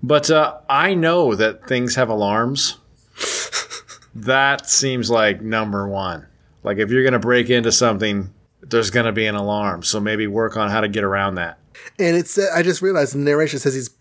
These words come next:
Speaker 2: going to pillage the company for which he works.
Speaker 1: Okay. Because
Speaker 2: So
Speaker 1: he didn't get fired. He just didn't like that he was, his genius was working for, like, regular pay.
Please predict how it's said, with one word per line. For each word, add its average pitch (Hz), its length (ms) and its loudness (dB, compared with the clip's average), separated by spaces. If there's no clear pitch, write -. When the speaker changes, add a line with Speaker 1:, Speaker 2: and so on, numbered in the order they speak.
Speaker 2:
going 160 220 0
to 170 80 0
pillage 151 520 0
the 131 80 -2
company 156 560 2
for 123 200 0
which - 320 0
he 139 220 -2
works. 113 640 -2
Speaker 1:
Okay. 110 440 4
Because 170 340 2
Speaker 2:
So 147 220 4
Speaker 1:
he 170 160 2
didn't 220 160 2
get 180 160 0
fired. 151 460 2
He 143 140 0
just 139 200 0
didn't 139 220 0
like 120 200 0
that 120 100 -2
he 123 100 0
was, 113 260 -4
his 117 240 -4
genius 113 400 -2
was 107 140 -4
working 110 320 -2
for, 113 120 -2
like, 104 240 2
regular 101 380 0
pay. 101 420 0